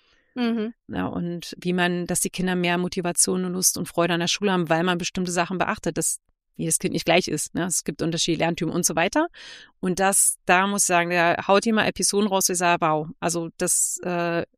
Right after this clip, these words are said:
Speaker 2: ist, <laughs> bin ich, ich hab keine Kinder, aber ich würd's ja fast auch kaufen.
Speaker 1: <laughs>
Speaker 2: Also da,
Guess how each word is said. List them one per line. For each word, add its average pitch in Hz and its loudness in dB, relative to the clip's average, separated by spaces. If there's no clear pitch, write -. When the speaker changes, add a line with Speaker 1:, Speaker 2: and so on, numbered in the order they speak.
Speaker 2:
ist, - 2
<laughs> 220 2
bin 190 4
ich, - 0
ich - 0
hab 180 2
keine 175 2
Kinder, 175 -2
aber 160 0
ich - -6
würd's - 2
ja 170 2
fast - -2
auch 170 0
kaufen. - -6
Speaker 1:
<laughs> - -6
Speaker 2:
Also 180 2
da, 180 6